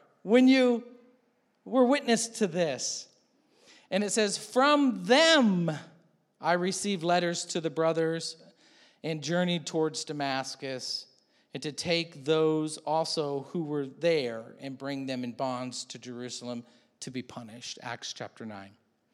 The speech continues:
Paul is sharing the path that he was on and the direction he was going. And it's a lot like what they're doing to him right now. But he's going to flip the script in a second,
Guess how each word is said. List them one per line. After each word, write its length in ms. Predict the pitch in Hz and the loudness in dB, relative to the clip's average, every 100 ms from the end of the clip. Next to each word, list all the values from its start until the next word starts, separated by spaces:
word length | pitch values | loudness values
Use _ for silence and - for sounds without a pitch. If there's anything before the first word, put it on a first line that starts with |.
| _ _ _ _ _ - _ _ _ _ _ | _ _ _ _ _ -20 _ _ _ _ _
Paul 240 | - 240 254 | 0 4 4
is 140 | 220 | 2
sharing 520 | 247 240 240 220 185 - _ _ 151 - | 0 2 2 0 -4 -8 _ _ -14 -8
the 100 | 185 | -8
path 560 | - - 220 226 220 - | -4 -2 0 -2 -6 -8
that 160 | 196 | -8
he 240 | 165 - 208 | -8 -8 -4
was 240 | 175 165 - | -4 -6 -8
on 600 | 170 196 185 131 107 123 _ _ _ _ _ _ _ | -4 -2 -2 -4 -10 -16 _ _ _ _ _ _ _
and 120 | 160 170 | -8 -6
the 80 | |
direction 540 | 160 160 185 196 202 190 | -4 -2 0 0 -2 -4
he 160 | 190 | -4
was 240 | 165 165 147 | -4 -6 -8
going. 640 | - 180 175 139 110 107 _ _ _ | -4 -2 -2 -6 -14 -20 _ _ _
And 120 | 175 | -6
it's 140 | 185 175 | -4 -2
a 80 | 170 | -2
lot 340 | 180 185 190 | 0 -2 -2
like 240 | 185 185 | -4 -2
what 140 | 190 180 | -6 -6
they're 80 | 170 | -6
doing 360 | 170 175 170 | -6 -6 -8
to 120 | 165 | -10
him 320 | 156 165 160 151 | -8 -8 -8 -8
right 180 | 147 | -8
now. 600 | 151 156 151 139 113 113 127 _ _ _ _ _ | -8 -8 -6 -6 -8 -12 -18 _ _ _ _ _
But 120 | - 165 | -6 -4
he's 140 | 156 | -2
going 200 | 226 294 | 2 2
to 100 | 302 | 0
flip 280 | - 254 254 | -4 -4 -4
the 80 | 175 | -6
script 420 | - 220 190 151 | -2 -2 -4 -8
in 80 | 139 | -10
a 60 | |
second, 500 | 127 143 127 131 127 | -8 -10 -10 -10 -12